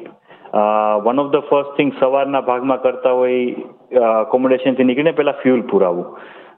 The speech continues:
કારણ કે આગળની જર્નીમાં ક્યારે પેટ્રોલ મળે નક્કી નથી. એટલે I will fill up the tank completely. હું સાથે બે કેન્સ પણ કેરી કરું છું, છ લિટર ટોટલ એક્સ્ટ્રા,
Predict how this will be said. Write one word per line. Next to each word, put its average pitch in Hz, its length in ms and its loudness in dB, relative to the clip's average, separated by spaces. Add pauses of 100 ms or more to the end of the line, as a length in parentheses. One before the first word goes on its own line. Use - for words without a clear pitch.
(200)
કારણ 113 200 -2
કે 120 160 0 (880)
આગળની 139 400 0
જર્નીમાં 135 640 0 (200)
ક્યારે 131 280 -2
પેટ્રોલ 135 340 -2
મળે 131 260 0
નક્કી 120 320 0
નથી. 101 300 -2 (640)
એટલે 113 220 0 (320)
I 117 220 0
will 120 140 -4 (500)
fill 131 140 4
up 135 180 0
the 131 160 0
tank 135 220 0
completely. 131 540 -2 (1000)
હું 131 180 0
સાથે 135 280 0
બે 131 380 2 (880)
કેન્સ 131 280 -2
પણ 139 160 -2
કેરી 131 260 -2
કરું 123 220 0
છું, 120 180 0
છ 120 340 -2
લિટર 120 300 0
ટોટલ 104 360 0
એક્સ્ટ્રા, 104 480 -2